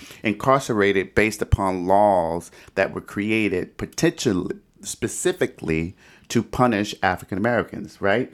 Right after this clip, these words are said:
You think about the difference between cocaine and crack. There, in the whole,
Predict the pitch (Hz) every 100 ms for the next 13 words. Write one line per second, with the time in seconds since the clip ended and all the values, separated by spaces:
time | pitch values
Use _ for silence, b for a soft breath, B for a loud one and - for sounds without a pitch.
0 | B B 101 113 135 127 127 - 110 110
1 | - 107 98 117 110 113 - 110 117 107
2 | 104 - 131 127 123 139 123 117 113 -
3 | 104 - 151 - - b b b b b
4 | _ 98 110 113 113 110 - - 104 98
5 | 98 117 120 117 120 113